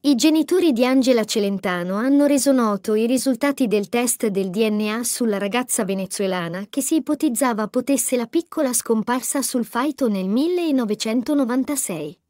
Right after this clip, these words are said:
Come riporta Lego punto it, la ragazza venezuelana non è Angela Celentano. Sfuma, così, un'altra pista.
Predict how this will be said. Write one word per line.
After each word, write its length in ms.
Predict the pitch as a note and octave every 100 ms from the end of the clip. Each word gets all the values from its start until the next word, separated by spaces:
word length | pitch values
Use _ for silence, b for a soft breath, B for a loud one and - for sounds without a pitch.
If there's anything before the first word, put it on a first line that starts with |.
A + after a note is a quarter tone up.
| _
Come 300 | - E4 D#4+
riporta 540 | C#4 C#4 C4+ C4 A#3
Lego 340 | G#3+ A#3+ A3+
punto 400 | A3 A3 G#3+ G3
it, 460 | G3 F3+ - G3+ - _
la 200 | A#3+ C4
ragazza 500 | C4 B3 D#4+ - C#4
venezuelana 800 | A3+ A3 G#3 - G#3 G3+ C#4 E4
non 240 | D4+ C4+ C4+
è 100 | B3
Angela 420 | C4 D#4 E4+ E4
Celentano. 840 | - D4 D4 B3+ G3+ E3 E3+ F#3+ _ _ _
Sfuma, 720 | - - F#4+ F4 G3+ E3+ - _ _
così, 520 | - C#4+ A#3 A3 D4 _ _
un'altra 500 | - B3+ B3+ C#4+ E4
pista. 520 | D4+ C4 E3+ - D#3